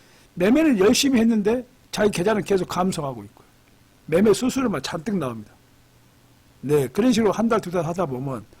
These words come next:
원금을 다 까먹습니다. 네, 그래서 여러분들이 그동안 수익을 못 내는 이유가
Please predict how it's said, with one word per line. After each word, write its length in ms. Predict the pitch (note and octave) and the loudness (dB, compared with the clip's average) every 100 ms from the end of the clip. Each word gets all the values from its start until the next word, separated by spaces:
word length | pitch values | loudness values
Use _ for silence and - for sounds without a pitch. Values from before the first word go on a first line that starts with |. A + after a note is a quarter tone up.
| - - - | -20 -20 -10
원금을 420 | C#3+ F3 A3 F3+ | -4 -2 0 -2
다 160 | - - | -6 -10
까먹습니다. 580 | - F#3+ D#3 - G#2 - _ _ _ _ _ _ _ _ | -2 -2 -2 -10 -20 -20 _ _ _ _ _ _ _ _
네, 300 | - B2+ A#2+ | -8 -6 -6
그래서 280 | G#2 G3 D#3+ | -4 -4 -2
여러분들이 600 | E3+ G3+ G3 E3 F3 G#2 - _ - - - - - | 0 2 0 0 -2 -4 -10 _ -20 -20 -20 -20 -10
그동안 320 | F#3 G#3 G3 | -2 0 0
수익을 400 | - B3+ B3+ A3 | -2 0 2 2
못 220 | D#3 F#3+ | 0 2
내는 180 | A3 F#3 | 2 0
이유가 680 | C#3 F3 G3 D#3+ A#2+ A#2+ F2+ | -2 -2 -2 -6 -8 -10 -12